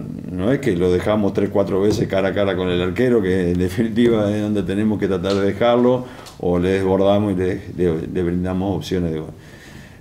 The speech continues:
Pero, este, estoy seguro y convencido, repito, que,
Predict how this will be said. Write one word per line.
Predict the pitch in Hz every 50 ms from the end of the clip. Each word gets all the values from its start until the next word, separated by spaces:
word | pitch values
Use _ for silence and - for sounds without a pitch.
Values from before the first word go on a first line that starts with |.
| - -
Pero, | - 98 101 101 104 101 101 101 101 98 95 95 92 90 87 87 87 - - - - - - - - -
este, | 90 95 92 - 95
estoy | 92 92 117 139
seguro | 123 - 110 95 107 131 147 147 120
y | 90
convencido, | 73 87 85 80 85 87 85 92 107 120 127 127 123 113 95 90 80 76 78 71
repito, | 80 82 82 - 107 107 104 - 110
que, | - - 80 71 71 71 71 - - -